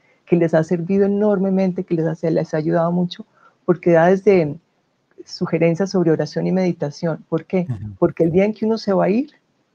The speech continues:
Speaker 1: al otro lado, la única compañía va a ser la oración y la meditación. Puedes estar lleno de gente,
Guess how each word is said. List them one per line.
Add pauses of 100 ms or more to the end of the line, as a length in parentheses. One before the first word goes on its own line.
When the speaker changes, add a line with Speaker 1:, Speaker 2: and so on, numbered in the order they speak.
(100)
Speaker 1:
al
otro
lado,
la
única
compañía
va
a
ser
la
oración
y
la
meditación. (320)
Puedes
estar
lleno
de
gente,